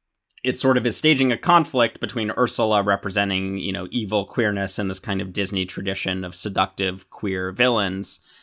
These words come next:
um, and versus this kind of rational order that has to reestablish itself. But on the other hand, this rational order, um, in the first place, you know, Triton's masculinity, uh, is shown to be constitutively queer at,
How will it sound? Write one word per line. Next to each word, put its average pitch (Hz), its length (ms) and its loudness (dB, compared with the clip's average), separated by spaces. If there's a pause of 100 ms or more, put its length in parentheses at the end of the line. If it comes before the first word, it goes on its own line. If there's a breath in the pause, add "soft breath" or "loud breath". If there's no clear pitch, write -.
(220 soft breath)
um, 98 540 4 (680)
and 101 320 0
versus 101 440 0
this 98 260 -6
kind 92 220 -6
of 92 160 -10
rational 98 560 0
order 95 360 0
that 98 140 -8
has 98 200 -4
to - 120 -12
reestablish 107 600 2
itself. - 460 -6 (280 loud breath)
But 143 120 8
on 139 100 8
the 143 100 8
other 180 200 8
hand, 110 380 2
this 113 200 -4
rational 113 540 4
order, 107 600 4 (460)
um, 98 260 4
in 104 80 -4
the 113 80 -2
first - 300 -2
place, 101 560 0
you 101 100 -6
know, 98 120 -4
Triton's 110 600 0
masculinity, 113 1040 0 (160)
uh, 87 280 2 (380)
is 123 600 4 (500)
shown 135 600 4
to 120 180 2
be 113 180 2
constitutively 104 960 -2
queer 95 460 0
at, 92 140 -2